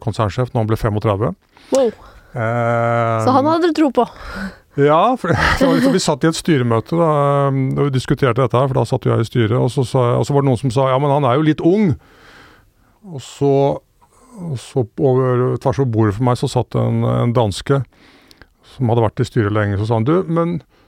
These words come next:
Speaker 1: Johan, når var det du og jeg ble sjef da?" "Ja, det var vel omtrent på denne tiden det, eller den alderen."
Speaker 2: <laughs>
Speaker 1: Så da var liksom det argumentet borte. Ehm, og Morten har skikket seg veldig vel på alle måter, så det, ehm, eh, og det er,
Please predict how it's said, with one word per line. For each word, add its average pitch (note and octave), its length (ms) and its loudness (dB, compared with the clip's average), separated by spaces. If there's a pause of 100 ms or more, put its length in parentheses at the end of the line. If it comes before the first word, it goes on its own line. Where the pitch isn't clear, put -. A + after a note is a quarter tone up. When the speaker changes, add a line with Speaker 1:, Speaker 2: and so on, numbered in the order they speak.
(480)
Speaker 1:
Johan, E3+ 240 -2
når F3 160 2
var E3 160 2
det F3+ 120 -2
du C3+ 100 0
og C#3+ 160 2
jeg G2 320 0
ble A2 220 0 (1160)
sjef - 360 0
da?" G#3+ 120 2 (640)
"Ja, C3 220 -6
det F#2 80 -6
var F#2 160 -4
vel G#2+ 140 -2
omtrent C3+ 260 0
på D3+ 80 2
denne D3+ 240 0
tiden E3 280 2
det, G3 100 4 (180)
eller G3 160 2
den F#3+ 180 4
alderen." G3+ 440 2
Speaker 2:
<laughs> - 20 -16 (540)
Speaker 1:
Så - 80 -4
da E3 160 2
var F3+ 80 2
liksom D#3 160 0
det C#3+ 160 4
argumentet B2 480 2
borte. D3 300 2 (340)
Ehm, C3+ 800 0
og D3+ 140 2
Morten D3 240 0
har B2+ 100 0
skikket - 240 -2
seg B2 240 0
veldig A2 220 0 (640)
vel A2+ 160 0
på C3 160 0
alle A#2 140 0
måter, B2+ 340 0
så C#3+ 80 0
det, B2 160 0
ehm, B2 220 0 (760)
eh, C#3 220 -4 (100)
og D#3 80 4
det D3 80 2
er, D3 140 0